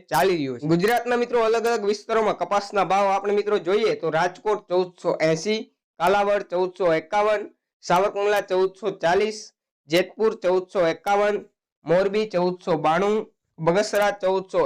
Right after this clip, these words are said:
એકોતેર, ચોટીલા ચૌદસો ત્રીસ અને બાબરા પંદરસો રૂપિયા. બાબરામાં જે છે એ મિત્રો હાઈએસ્ટ એવો ભાવ છે. ખેડૂત મિત્રો, આજે જે છે એ રાજકોટ માર્કેટિંગ યાર્ડની અંદર કપાસની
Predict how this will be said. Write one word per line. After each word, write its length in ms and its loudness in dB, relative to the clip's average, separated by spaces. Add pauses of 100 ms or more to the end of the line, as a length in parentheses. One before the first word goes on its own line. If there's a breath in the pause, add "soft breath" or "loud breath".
એકોતેર, 480 0 (520)
ચોટીલા 420 2 (240)
ચૌદસો 480 0
ત્રીસ 340 0 (360)
અને 140 2
બાબરા 440 0 (500)
પંદરસો 480 0
રૂપિયા. 340 -2 (180)
બાબરામાં 540 0
જે 160 0
છે 160 2
એ 100 2
મિત્રો 200 -2 (180)
હાઈએસ્ટ 360 0
એવો 180 0
ભાવ 220 2 (260)
છે. 220 2
ખેડૂત 320 -4
મિત્રો, 200 2 (100)
આજે 320 0
જે 120 0
છે 160 -2 (180)
એ 80 0
રાજકોટ 460 -2
માર્કેટિંગ 580 0
યાર્ડની 440 2
અંદર 160 -2
કપાસની 640 -2